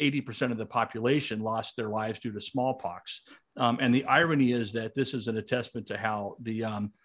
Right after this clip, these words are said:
conquerors, their mentality is they justified what they did, obviously, because, you know, we're better than them and we need to teach them. But they took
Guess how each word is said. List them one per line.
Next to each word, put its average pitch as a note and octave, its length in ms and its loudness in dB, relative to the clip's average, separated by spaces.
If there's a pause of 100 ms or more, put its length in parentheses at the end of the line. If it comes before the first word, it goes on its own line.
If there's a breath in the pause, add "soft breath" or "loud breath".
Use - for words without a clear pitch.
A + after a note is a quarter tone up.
(200 soft breath)
conquerors, A#2 720 0
their G#2 160 -2
mentality G#2+ 760 0 (420 loud breath)
is A2 320 2
they C3+ 180 4
justified B2+ 600 2
what B2 160 0
they A#2+ 120 0
did, A#2 260 0
obviously, A2 520 -4
because, G#2+ 340 -6
you A2 80 -6
know, A#2 180 0
we're A#2 160 0
better A#2 280 0
than A2 180 0
them A2+ 300 0
and G2+ 140 -4 (300 soft breath)
we B2 160 4
need B2 120 4
to A#2 100 -2
teach C3 340 0
them. G#2+ 240 -2 (280 loud breath)
But B2 440 2
they D3+ 220 6
took C3 260 0